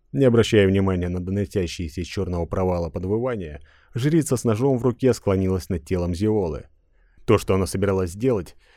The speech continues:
не предназначалось для посторонних глаз. Так истово Асан не молился еще никогда в жизни. Он с такой силой сжимал кулаки, что ногти врезались в ладони. Слезы катились по его вискам и затекали в уши.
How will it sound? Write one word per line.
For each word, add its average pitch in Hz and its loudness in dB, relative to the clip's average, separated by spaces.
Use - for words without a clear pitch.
не 156 0
предназначалось 101 2
для 87 -4
посторонних 87 -6
глаз. 92 -6
Так 113 2
истово 110 4
Асан 101 2
не 95 2
молился 95 -2
еще 92 -8
никогда 92 -6
в 85 -10
жизни. 87 -8
Он 117 2
с - -2
такой 117 2
силой 110 0
сжимал 101 0
кулаки, 110 0
что 104 -2
ногти 110 -2
врезались 95 0
в 104 -8
ладони. 98 -6
Слезы 143 2
катились 120 2
по - 0
его 110 4
вискам 113 0
и 123 -4
затекали 98 2
в 98 0
уши. 90 -6